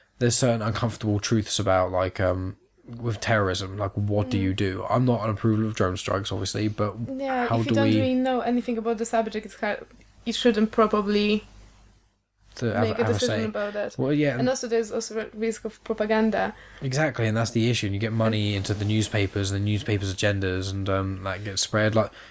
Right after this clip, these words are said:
Speaker 1: get
Speaker 2: And people are really easily manipulated, and you can
Speaker 1: Hmm.
Speaker 2: you can be manipulated and doing really horrible stuff.
Speaker 1: It's a hard one. I mean, there's been, there's been suggestions and talk. <sighs> Excuse me, not from anyone official in any way, shape, or form. Just this was an idea that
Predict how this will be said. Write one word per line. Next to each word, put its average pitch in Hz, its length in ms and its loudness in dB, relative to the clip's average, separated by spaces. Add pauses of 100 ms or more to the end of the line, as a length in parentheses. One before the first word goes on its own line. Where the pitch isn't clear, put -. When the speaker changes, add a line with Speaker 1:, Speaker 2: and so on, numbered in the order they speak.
(240)
Speaker 1:
get 165 240 4 (240)
Speaker 2:
And 247 240 -8
people 330 260 0
are 247 160 4
really 247 460 -2
easily 226 260 -2
manipulated, 226 720 0
and 208 100 0
you 214 60 0
can 226 140 0
Speaker 1:
Hmm. 104 360 2 (140)
Speaker 2:
you 302 100 4
can 262 140 0
be 240 100 0
manipulated 226 640 0
and 214 100 -2
doing 214 200 -2
really 208 200 0
horrible 202 360 -2
stuff. 202 400 -4 (1300)
Speaker 1:
It's 127 160 0
a 135 40 4
hard 147 280 2
one. 98 180 4
I - 20 4
mean, 113 160 4
there's 117 160 4
been, 143 220 2 (840)
there's 147 160 4
been 185 140 0
suggestions 156 840 0
and 160 300 0
talk. 180 580 -2 (180)
<sighs> - 1040 -2
Excuse 147 460 2
me, 131 160 0
not 151 280 -2
from 120 160 0
anyone 107 220 2
official 95 340 -2
in 87 100 -4
any 92 140 -4
way, 90 100 -2
shape, 92 240 -4
or - 20 -14
form. 95 260 -2
Just 95 140 -4
this 98 200 0
was 104 80 -2
an 92 60 6
idea 95 300 4
that 95 140 2